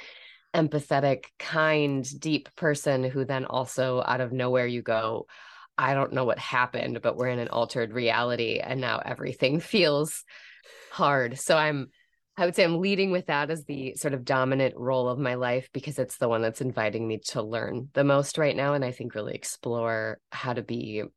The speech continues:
the best version of myself each day, given what I have. I also own my own business and I'm a licensed mental health therapist. So I work really with people in the therapy room, but a lot of what I do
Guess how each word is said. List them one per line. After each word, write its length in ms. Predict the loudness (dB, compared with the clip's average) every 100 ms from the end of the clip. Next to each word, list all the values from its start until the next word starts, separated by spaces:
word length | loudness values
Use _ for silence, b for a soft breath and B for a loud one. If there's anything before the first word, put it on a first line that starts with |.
| _ _ _ _
the 220 | -6 2
best 300 | 6 6 2
version 280 | 4 4 4
of 60 | 2
myself 460 | 2 0 -2 -2 -4
each 280 | -2 -2
day, 220 | 0 0 0
given 300 | -2 -2 -4
what 140 | -4
I 80 | -6
have. 520 | -4 0 2 0 -2 -14 B B B B -8
I 140 | 0 2
also 760 | 4 0 2 2 2 2 0 0
own 160 | 0
my 140 | 2 2
own 120 | 2
business 600 | 0 -2 -4 -6 -8 -14 -6
and 380 | 0 2 2 2
I'm 160 | 0
a 160 | 0 0
licensed 480 | 2 2 2 -2 -2
mental 160 | -4
health 260 | -2 -2 -2
therapist. 540 | -2 -2 0 -2 -2 -4
So 140 | 0
I 100 | 0
work 400 | 0 0 0 0
really 800 | -8 -4 2 4 4 2 2 -2 -6
with 460 | -8 0 2 2
people 320 | 0 -2 2 4
in 80 |
the 100 | 2
therapy 400 | 2 2 2 0
room, 320 | -2 0 0 -2
but 140 | -2
a 60 | 0
lot 280 | 2 2
of 120 | 2 0
what 100 | 0
I 140 | 0
do 540 | -2 -6 -4 -4 -6